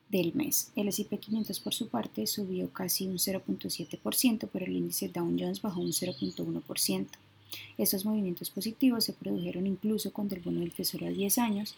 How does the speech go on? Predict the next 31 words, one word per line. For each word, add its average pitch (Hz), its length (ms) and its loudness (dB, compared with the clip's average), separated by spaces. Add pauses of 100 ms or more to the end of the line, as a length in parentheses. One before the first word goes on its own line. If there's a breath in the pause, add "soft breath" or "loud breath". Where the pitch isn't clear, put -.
(360 loud breath)
alcanzó 262 400 6
el 214 80 -4
cuatro 196 260 -2
punto 208 240 -2
treinta - 280 -8
y - 20 -14
cuatro 170 260 -6
por - 200 -4
ciento, 196 340 0
que 196 100 -10
es - 60 -2
su - 160 -8
nivel 170 280 -2
más 180 320 0
alto 208 320 0
desde 214 220 -2
noviembre 175 420 -4
del 170 100 -4
dos 170 180 -6
mil 165 160 -6
siete. 214 360 2 (1400 loud breath)
Las 214 180 4
tasas 185 320 0
hipotecarias 247 680 2
subieron 190 440 0
ayer 190 340 0
hasta 185 240 -4
alcanzar 180 320 -4
su - 160 -2
máxima 185 440 0
marca 185 440 -6